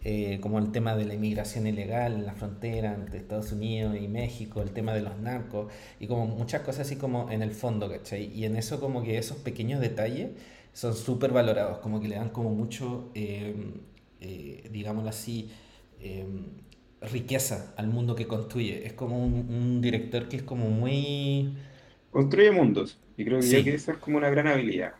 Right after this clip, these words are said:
Speaker 2: de cualquier director,
Speaker 1: Sí.
Speaker 2: porque no cualquiera puede hacerlo. O sea, estamos hablando de compadres como, no sé, eh, Peter Jackson, pueden hacer esto.
Speaker 1: Sí, po, sí.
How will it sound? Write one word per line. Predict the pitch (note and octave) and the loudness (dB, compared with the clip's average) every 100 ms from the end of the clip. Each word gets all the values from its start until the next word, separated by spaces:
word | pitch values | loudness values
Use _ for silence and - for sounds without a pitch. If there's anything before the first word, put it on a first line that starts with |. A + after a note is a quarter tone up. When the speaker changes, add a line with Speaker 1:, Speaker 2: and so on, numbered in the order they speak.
| - | -12
Speaker 2:
de | F2+ | 2
cualquier | G#2 G2+ B2 C#3 | 4 6 6 8
director, | C#3+ B2+ G#2+ - | 8 6 4 2
Speaker 1:
Sí. | |
Speaker 2:
porque | A#2 - G#2+ | -2 0 2
no | A2+ | 4
cualquiera | B2+ - A2+ G2 | 2 4 6 6
puede | F#2+ | 4
hacerlo. | F#2 G2+ G2 | 0 -4 -4
O | |
sea, | G2+ G2 | 0 0
estamos | G#2+ G2+ | 2 0
hablando | G2+ G#2 G#2 | 2 2 6
de | G2+ | 6
compadres | G2+ G2 G#2+ G#2 G2+ F#2+ - | 6 2 4 8 6 4 -6
como, | F#2+ F#2+ F#2 | -12 -10 -14
no | F#2+ | -16
sé, | - G#2+ G2+ - - - - - | -8 -8 -8 -16 -20 -20 -20 2
eh, | G2+ G2 G2 G2 F#2+ F#2 - | 6 8 8 6 4 0 0
Peter | A#2 A2 - | 6 6 8
Jackson, | A#2 D3 - G#2 - - | 6 6 -2 -10 -10 -10
pueden | G#2 G2+ | -6 -2
hacer | G2 - G2+ | -4 0 0
esto. | F#2+ - F#2 - - - - - - - - - - - - | 0 -8 -12 -14 -20 -20 -20 -20 -20 -20 -20 -20 -20 -20 -18
Speaker 1:
Sí, | - B2+ | 0 2
po, | A#2 G2 - - | 2 -2 -6 -4
sí. | A2+ G#2 - | 0 0 0